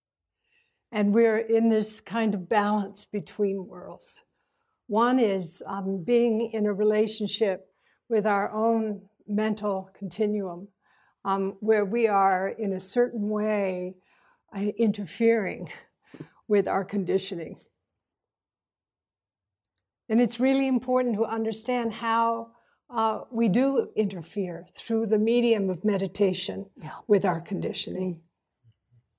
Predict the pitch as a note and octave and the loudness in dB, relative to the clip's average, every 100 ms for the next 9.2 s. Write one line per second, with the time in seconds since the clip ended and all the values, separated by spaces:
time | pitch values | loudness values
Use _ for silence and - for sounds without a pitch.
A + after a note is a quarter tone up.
0 | _ _ _ _ F3+ E3 - - _ _ | _ _ _ _ -8 -8 -12 -18 _ _
1 | _ _ _ _ B3 A#3+ B3+ A3 B3 A#3+ | _ _ _ _ 2 4 4 4 4 6
2 | C4 C4 B3 B3+ A3 G3+ - D#3+ - F#3+ | 4 4 2 2 0 0 -2 -8 -8 -2
3 | G3+ A3 G#3+ - G#3 F3 E3+ E3+ F3 E3 | 0 2 0 -2 0 0 -4 -12 -12 -8
4 | G#3 F#3 A3 G#3 A3 G#3+ G#3 G#3 F3+ F3+ | -6 2 2 2 0 0 0 -4 -6 -10
5 | F3+ E3 F#3+ G#3 G3 A#3+ A#3 G#3+ G3+ E3+ | -10 -10 -4 -4 0 0 2 2 0 -4
6 | - G3+ E3+ F3+ - F3+ D#3+ - G3 F#3+ | -8 -6 -6 -8 -10 -10 -10 -12 0 2
7 | G3+ F3 - E3 - - - - _ _ | 4 0 -2 -6 -6 -12 -18 -20 _ _
8 | - - F#3 - - - - F#3 F#3+ - | -20 -8 -8 -8 -18 -16 -8 -4 -4 -4
9 | F#3+ | -4